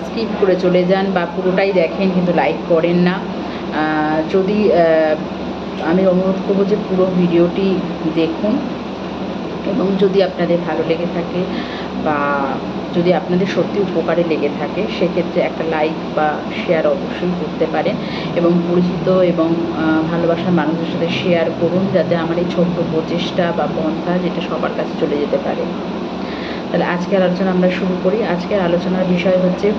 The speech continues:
ফলহারিণী অমাবস্যার দিন আমরা কিভাবে পুজো করব এবং কবে পড়েছে। যেটি পড়েছে পাঁচই জুন বুধবার সাতটা পনেরো মিনিটে কিন্তু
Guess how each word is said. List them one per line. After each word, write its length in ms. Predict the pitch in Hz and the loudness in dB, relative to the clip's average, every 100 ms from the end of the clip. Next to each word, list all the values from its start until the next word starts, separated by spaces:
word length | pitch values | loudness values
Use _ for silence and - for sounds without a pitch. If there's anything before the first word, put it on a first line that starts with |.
| - | 2
ফলহারিণী 600 | 175 165 185 185 180 180 | 2 4 2 2 0 2
অমাবস্যার 560 | 160 156 165 170 175 170 170 | 2 2 0 0 0 0 0
দিন 120 | 180 202 170 | 0 0 -2
আমরা 380 | 160 156 151 156 - - | 0 0 0 -2 -6 -4
কিভাবে 300 | 185 180 160 | 0 2 2
পুজো 300 | 151 - - 269 | 0 -2 -4 -4
করব 480 | - - - - - | -4 -6 -6 -6 -2
এবং 180 | 175 202 202 | 0 0 2
কবে 260 | 196 180 220 180 | 2 4 0 0
পড়েছে। 460 | 147 135 - - - - - - - 175 - - 196 - - - 190 175 175 - - - | 0 0 -2 -6 -4 -4 -4 -4 -6 -6 -8 -6 -6 -6 -6 -6 -4 -6 -6 -6 -6 0
যেটি 180 | 202 240 | 2 4
পড়েছে 220 | 233 233 254 - | 4 4 2 2
পাঁচই 420 | 180 175 214 214 196 | 0 0 0 0 2
জুন 160 | 202 220 190 | 4 4 4
বুধবার 440 | 170 165 175 196 302 - - | 2 0 0 0 -2 -6 -4
সাতটা 560 | 180 156 - 190 175 175 175 - | -2 -2 0 0 2 -2 -4 -2
পনেরো 280 | 185 190 196 | 2 2 2
মিনিটে 340 | 190 180 180 180 | 2 2 4 2
কিন্তু 400 | 175 160 - 233 | 2 0 2 2